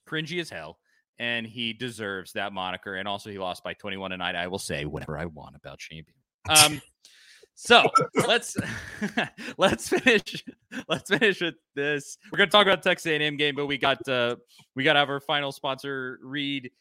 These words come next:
Speaker 1: here. And let's start it this way. Tennessee forty-one, South Carolina twenty. Everybody who's watching, we've had almost two hundred people in here, uh, for, for most of the show. Um, one word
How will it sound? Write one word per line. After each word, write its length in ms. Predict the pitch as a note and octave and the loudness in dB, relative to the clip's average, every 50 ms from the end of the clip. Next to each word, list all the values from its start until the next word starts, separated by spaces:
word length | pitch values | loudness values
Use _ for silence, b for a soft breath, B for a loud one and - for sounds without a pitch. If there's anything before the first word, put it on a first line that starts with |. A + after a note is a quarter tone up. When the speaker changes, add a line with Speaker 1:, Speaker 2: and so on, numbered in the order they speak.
| _ _ _ _ _ _ | _ _ _ _ _ _
Speaker 1:
here. 480 | - - F#3+ G3 G3+ F#3+ F#3 F3+ E3+ F3 _ _ _ _ _ _ _ _ _ _ _ _ - _ _ | -4 0 4 6 6 6 6 4 2 -4 _ _ _ _ _ _ _ _ _ _ _ _ -20 _ _
And 120 | F3 F3 E3+ | -2 0 2
let's 160 | F#3 F3+ - | 0 0 0
start 260 | - - F3 E3+ D#3 | 0 2 2 2 2
it 120 | D3 - - | 0 -4 -4
this 280 | E3 D#3+ D3+ - - | -4 -4 -4 -6 -8
way. 320 | A2+ B2 B2+ G2 E2 F#2+ - - | -4 -2 -2 -2 -2 -6 -6 -2
Tennessee 380 | - B3 C#4 B3 - A3+ G#3+ | 0 0 0 0 -2 -4 -6
forty-one, 520 | G3+ - F#3 F3+ F3 E3 D3 C3 B2+ A#2+ A2 | -4 -2 -2 0 0 -2 -2 -4 -6 -8 -6
South 280 | - D#3+ D#3+ E3 - | -6 -6 -6 -6 -8
Carolina 440 | - - D3 C#3 C3 B2+ B2 A#2+ A2+ | -10 -10 -8 -8 -8 -8 -8 -8 -10
twenty. 460 | - - _ G#2+ G#2+ G#2 G#2+ G#2+ G#2+ | -12 -14 _ -14 -10 -10 -10 -10 -10
Everybody 400 | G2+ A#2+ C3 C3+ B2+ C#3 C3+ C3 | -10 -10 -12 -8 -6 -6 -6 -6
who's 200 | C3+ C#3 A2 - | -6 -10 -10 -8
watching, 260 | G#2+ G#2 G#2+ - B2 B2 | -6 -6 -6 -6 -8 -8
we've 80 | - | -6
had 80 | C3+ B2 | -4 -4
almost 260 | B2 A#2+ A2 - - | -4 -6 -8 -10 -10
two 80 | C3+ B2+ | -10 -8
hundred 220 | B2 A2+ G#2+ G#2+ | -8 -8 -10 -10
people 260 | - A2+ - - G#2 | -12 -14 -12 -10 -10
in 80 | G#2 G2+ | -8 -8
here, 320 | A2 G#2 G#2 G#2 G#2+ F2 G2 | -8 -8 -8 -8 -8 -8 -8
uh, 40 | G2 | -8
for, 240 | - - G#2+ G2 F#2 | -8 -8 -8 -8 -8
for 140 | - B2 | -8 -6
most 180 | B2 B2 A#2+ A2+ | -6 -6 -6 -6
of 60 | - | -8
the 80 | A2 G#2 | -10 -12
show. 400 | - - A2 G#2+ A2 A2+ A#2+ - b b b b b b b b b b b b b b _ _ | -10 -8 -6 -6 -6 -6 -8 -10 b b b b b b b b b b b b b b _ _
Um, 480 | - C3 C3+ C#3+ C#3+ C#3+ C#3+ C#3+ C#3+ C#3 - _ _ _ _ _ _ _ _ _ _ _ _ | 0 4 4 6 4 4 2 0 0 0 -2 _ _ _ _ _ _ _ _ _ _ _ _
one 440 | - A2 B2 D3+ E3+ F3+ F#3+ F#3+ F3+ | -8 0 4 4 4 4 4 2 2
word 420 | D3+ D3+ C#3 A#2+ F#2 D#2 C#2 - | 2 0 0 0 -2 -6 -8 -14